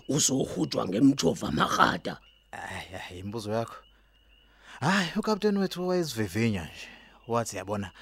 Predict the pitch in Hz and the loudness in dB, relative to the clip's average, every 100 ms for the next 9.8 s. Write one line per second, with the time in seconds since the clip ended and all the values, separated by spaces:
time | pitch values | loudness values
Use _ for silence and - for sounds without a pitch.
0 | - - - - - 87 120 110 107 - | -18 -14 -6 -6 -4 -4 -2 -2 -4 -4
1 | 107 - 98 87 76 - 117 101 87 78 | -6 -2 -4 -4 -12 -6 -2 -2 -4 -8
2 | 85 101 - - 78 - - 185 120 101 | -8 -10 -10 -12 -16 -20 -2 0 2 2
3 | 98 78 - - 123 214 165 151 147 117 | 0 -6 -8 -8 -2 0 0 -2 -4 -4
4 | 92 76 98 95 95 87 101 - - 190 | -4 -6 -8 -8 -10 -8 -10 -10 -8 -4
5 | 151 185 110 98 87 - _ _ _ - | -2 0 -2 -4 -12 -14 _ _ _ -2
6 | 104 180 170 107 101 95 92 90 95 - | 2 4 2 2 2 0 -4 -6 -10 -6
7 | 104 104 101 - 85 92 92 87 - 85 | -6 -4 -6 -8 -8 -8 -6 -10 -12 -14
8 | 95 95 - 98 110 92 76 - 92 - | -8 -8 -6 -6 -6 -8 -8 -4 -4 -4
9 | - 233 120 113 82 80 - - | 6 6 6 -4 -4 -2 -2 -2